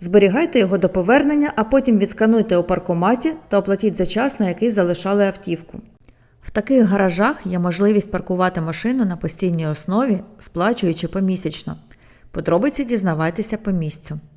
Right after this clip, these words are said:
Паркінг P плюс R, дослівно «запаркуйся та їжджай», сполучена з громадським транспортом автостоянка частіше за все знаходиться біля залізничних вокзалів.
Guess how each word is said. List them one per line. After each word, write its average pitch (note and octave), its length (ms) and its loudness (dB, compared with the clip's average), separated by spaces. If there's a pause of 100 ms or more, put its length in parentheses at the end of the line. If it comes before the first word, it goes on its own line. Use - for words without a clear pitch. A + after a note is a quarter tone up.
(880)
Паркінг A#3 380 0 (240)
P A3 140 2
плюс F3 400 0
R, F3+ 260 2 (260)
дослівно A3 480 0
«запаркуйся G#3+ 600 0
та G3+ 120 -2
їжджай», G3 440 0 (380)
сполучена A#3 600 0
з D#3 40 -2
громадським F#3 480 0
транспортом G3 600 -2
автостоянка F#3+ 840 -4 (180)
частіше C#4 500 0
за G3+ 100 2
все F3 180 0
знаходиться F#3+ 600 -2
біля E3 240 0
залізничних D#3+ 640 -2
вокзалів. D3 460 -4